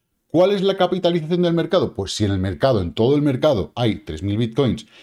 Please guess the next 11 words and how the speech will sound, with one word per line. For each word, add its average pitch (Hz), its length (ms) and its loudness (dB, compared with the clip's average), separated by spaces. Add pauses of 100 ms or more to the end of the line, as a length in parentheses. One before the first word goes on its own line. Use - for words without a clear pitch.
(160)
y 101 80 -8
valen 123 400 0
mil 123 380 2
dólares 104 340 2
cada 131 220 2
uno, 151 260 0
pues - 380 -2
tres 139 260 2
millones 113 460 0
de 170 80 2
dólares 160 420 2